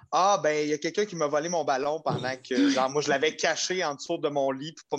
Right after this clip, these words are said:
Speaker 1: me le faire voler. » Puis, comme, il y a vraiment des affaires super drôles. C'est, oui, c'est ça,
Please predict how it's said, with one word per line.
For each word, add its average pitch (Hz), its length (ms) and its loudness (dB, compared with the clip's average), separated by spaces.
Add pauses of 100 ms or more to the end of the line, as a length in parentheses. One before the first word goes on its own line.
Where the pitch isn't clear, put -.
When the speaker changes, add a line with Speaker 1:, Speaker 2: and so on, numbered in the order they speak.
Speaker 1:
me - 20 2
le 131 60 0
faire 143 240 0
voler. » 135 560 2
Puis, 123 180 -12 (320)
comme, 156 180 0 (240)
il 147 40 2
y - 20 4
a 170 40 0
vraiment 208 240 2
des 147 180 0
affaires 160 320 2
super 156 460 -2
drôles. 175 240 2 (140)
C'est, - 180 -10 (240)
oui, 226 160 2
c'est 185 180 2
ça, - 260 2